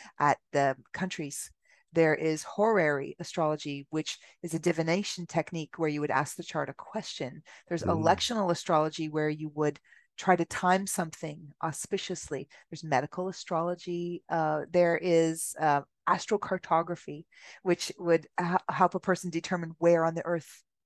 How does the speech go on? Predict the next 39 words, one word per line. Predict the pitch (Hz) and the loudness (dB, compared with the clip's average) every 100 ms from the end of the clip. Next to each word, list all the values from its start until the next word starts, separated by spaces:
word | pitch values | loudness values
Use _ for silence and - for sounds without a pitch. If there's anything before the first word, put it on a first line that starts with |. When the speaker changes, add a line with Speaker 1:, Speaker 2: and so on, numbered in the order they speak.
| _ | _
Speaker 1:
might | 175 160 | -4 -2
be | 180 | -2
the | 165 | -2
best | 151 147 - | 0 -2 -4
for | 170 | -8
them | 151 | -8
to | 147 151 | -8 -8
live, | 151 139 143 - - | -6 -6 -8 -16 -10
you | 185 | -2
know? | 156 - - - | -2 -4 -14 0
So, | - 202 190 | 4 4 4
<clears throat> | 247 | -2
Speaker 2:
Wow. | 202 101 320 165 | 2 4 6 8
Speaker 1:
so | 208 | 8
there's | 196 - | 8 6
just | 254 - - - _ | 2 2 -4 -20 _
so | - 226 208 | 0 4 4
many. | 202 - - | 4 0 -4
And | - 202 | 2 6
then | 196 | 4
within | 190 208 196 214 214 214 | 8 6 6 2 0 -8
each | 208 - | -10 -4
of | 185 | 2
those | 175 165 | 2 2
branches | - 165 185 202 180 | 2 0 2 -2 -2
of | 160 | -2
astrology, | - 180 170 180 175 | 0 4 6 4 0
there | 160 139 | 2 4
are | 135 139 | 4 2
other | 151 143 139 151 _ _ _ _ | 2 2 0 -4 _ _ _ _
facets | - 196 180 - - - - _ - | -2 0 0 -4 -8 -10 -16 _ 4
within | 185 202 208 | 6 6 4
those | 196 180 175 - - | 4 4 2 -6 -8
branches. | 170 160 165 - 151 | 0 0 2 -2 -2
So | - 156 147 - - _ | 4 6 6 2 -4 _
I'm | - 180 | 4 4
a | 196 | 2
judicial | 165 165 190 202 175 151 | -2 0 2 2 0 -2
astrologer, | - - - - - - | -4 -6 -6 -8 -14 -18